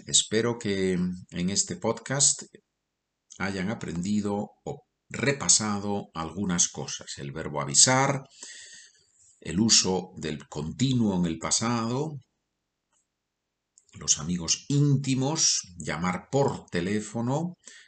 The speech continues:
venir bien, venir mal, me cuadra, no me cuadra, lo de Marta, ¿sí? Lo de Marta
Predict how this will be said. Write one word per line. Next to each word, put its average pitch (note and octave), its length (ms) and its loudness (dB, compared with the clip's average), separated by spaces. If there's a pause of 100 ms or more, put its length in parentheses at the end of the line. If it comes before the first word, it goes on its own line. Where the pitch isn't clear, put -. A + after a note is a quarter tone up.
(100)
venir G2 480 4
bien, A#2 400 2
venir F2+ 360 0
mal, G2+ 420 -2
me D#2+ 140 -4
cuadra, G#2 480 -2
no F2 140 -4
me D#2+ 120 -10
cuadra, A2+ 600 -4 (680)
lo B2 640 12
de G2+ 180 4
Marta, A#2+ 640 4 (320)
¿sí? C3 540 -2
Lo G2+ 340 4
de A2+ 120 2
Marta A#2 640 -2